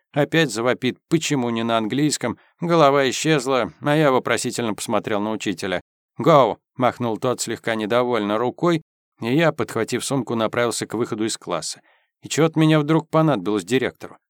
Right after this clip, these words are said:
Неужели тоже решил, что я болдером стал? Дверь директорской приёмной всегда была гостеприимно раскрыта, но желающих туда войти по своей воле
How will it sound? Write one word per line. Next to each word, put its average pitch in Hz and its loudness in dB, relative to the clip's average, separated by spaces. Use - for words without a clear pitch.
Неужели 131 0
тоже 117 0
решил, 131 -2
что 110 -6
я 120 0
болдером 101 0
стал? - -8
Дверь 180 0
директорской 165 0
приёмной 135 0
всегда 131 2
была 117 4
гостеприимно 101 -2
раскрыта, 107 0
но 131 2
желающих 135 0
туда 113 0
войти 110 0
по - -8
своей 110 -2
воле 117 -2